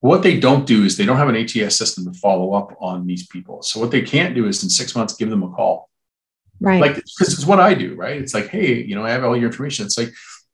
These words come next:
Speaker 1: "Hey, Rosanna, hey, Sally, hey, Joe, you know, I, we, we met six months ago. Um, you know, what are you up to? How's that new
Speaker 2: How are
Speaker 1: job going?
Speaker 2: things?
Speaker 1: Working,
Speaker 2: Yeah.
Speaker 1: is it working out?" They don't do that.
Speaker 2: Interesting.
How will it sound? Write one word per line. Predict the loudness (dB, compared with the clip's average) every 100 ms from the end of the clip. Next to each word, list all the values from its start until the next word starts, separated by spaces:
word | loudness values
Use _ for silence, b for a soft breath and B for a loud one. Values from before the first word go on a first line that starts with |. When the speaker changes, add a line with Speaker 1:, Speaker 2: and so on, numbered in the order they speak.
| _
Speaker 1:
"Hey, | 0
Rosanna, | 2 4 4 4 2 -2 -8 -12
hey, | -8 -6
Sally, | -4 -2 0 2
hey, | 2
Joe, | 2 2 2
you | 2
know, | 2 0 -2
I, | -4
we, | -6 -8 -4
we | -2
met | 0 0
six | 0 -2 -2
months | -2 -2
ago. | -2 0 0 -4 -6
Um, | -6 -4 -2 -4 -4 -12 _ _ _ _ -12 -12 _ _ _ _
you | 2
know, |
what | 4 6
are |
you | 4
up | 2
to? | -4 -4
How's | -4 0
that | 0
new | 0 0
Speaker 2:
How | 2
are | 0
Speaker 1:
job |
going? | 0 -2
Speaker 2:
things? | -2 -6
Speaker 1:
Working, | -10 -2
Speaker 2:
Yeah. | 0 0
Speaker 1:
is | -2
it | -2
working | -4 -4 -2
out?" | 0 0
They | 2
don't | 4 2
do | 0 -2
that. | -4 -6 -12 _ _ _ _ _ _ _ 0
Speaker 2:
Interesting. | 2 4 2 2 0 -2